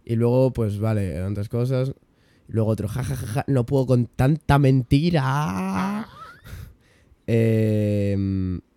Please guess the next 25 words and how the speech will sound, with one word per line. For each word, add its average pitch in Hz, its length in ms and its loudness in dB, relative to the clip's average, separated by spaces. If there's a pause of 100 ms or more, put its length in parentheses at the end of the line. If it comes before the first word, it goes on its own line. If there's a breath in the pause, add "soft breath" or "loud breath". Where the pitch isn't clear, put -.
(140)
luego 117 200 2
hay 117 60 2
gente 113 280 -2
que 107 220 -4
lo 113 140 -2
utiliza 110 340 -2
para 98 400 -2
desprestigiar 104 640 -4
a 101 40 0
los 98 100 -4
doctores 123 560 -6
y - 40 -8
a 92 80 -4
la 95 100 -4
gente 101 260 -4
de 98 40 -2
guardia, 110 240 -2
donde 92 240 -4
ponen, 95 520 -6
"Y 101 100 -8
la 101 120 -2
mitad 98 220 -2
del 107 160 -2
tiempo 98 240 -2
durmiendo". 113 560 0